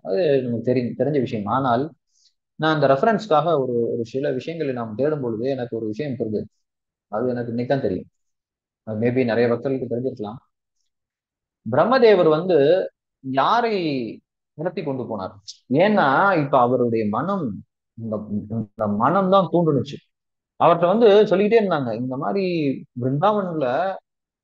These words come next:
ஆ, கிருஷ்ணான்னு ஒரு பேர் கொண்ட ஒரு பாலகன் பல்வேறு விதமான நினைத்தற்கரிய செயல்களை எல்லாம் செய்கின்றான்னு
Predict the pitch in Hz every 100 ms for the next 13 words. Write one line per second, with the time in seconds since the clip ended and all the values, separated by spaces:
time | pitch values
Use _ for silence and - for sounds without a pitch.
0 | _ _ _ _ 135 208 214 117 - 147
1 | 214 185 151 123 110 135 151 135 120 107
2 | 104 98 147 185 110 85 _ _ _ _
3 | _ _ _ _ _ _ _ _ _ 117
4 | 147 220 254 233 185 170 151 135 117 107
5 | 95 82 - _ _ 110 135 202 208 180
6 | 180 202 180 139 123 110 151 165 143 131
7 | 143 139 131 123 113 117 - 196